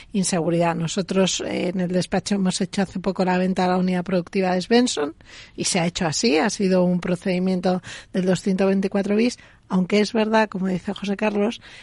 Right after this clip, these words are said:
que hay algunos posibles adquirentes que te dicen, "No, no me interesa ir ni siquiera a ese que tiene un pequeño subastilla y posibilidades de que alguien mejore. Vamos directamente a la autorización del juez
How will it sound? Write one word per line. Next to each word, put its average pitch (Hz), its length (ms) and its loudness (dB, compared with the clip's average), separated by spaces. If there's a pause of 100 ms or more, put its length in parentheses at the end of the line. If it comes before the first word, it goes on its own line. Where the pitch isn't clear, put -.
(160)
que 190 120 0
hay 180 180 4
algunos 196 600 0 (200)
posibles 214 640 4
adquirentes 220 720 4
que 185 140 -4
te 175 100 -2
dicen, 170 500 -2
"No, 156 160 -2 (420)
no 196 160 -4
me 226 120 4
interesa 226 640 4
ir 277 200 8
ni 214 220 8
siquiera 262 520 0
a 254 60 2
ese 330 300 0 (680)
que 208 160 8
tiene 247 360 6
un 233 220 2
pequeño 208 1500 6
subastilla 240 840 6
y 247 60 8
posibilidades 208 680 0
de 214 100 0
que 214 100 -2
alguien 196 280 0
mejore. 175 480 -4 (500)
Vamos 214 400 4
directamente 214 720 0
a - 20 6
la 190 100 8
autorización 185 880 2
del 202 100 2
juez - 440 2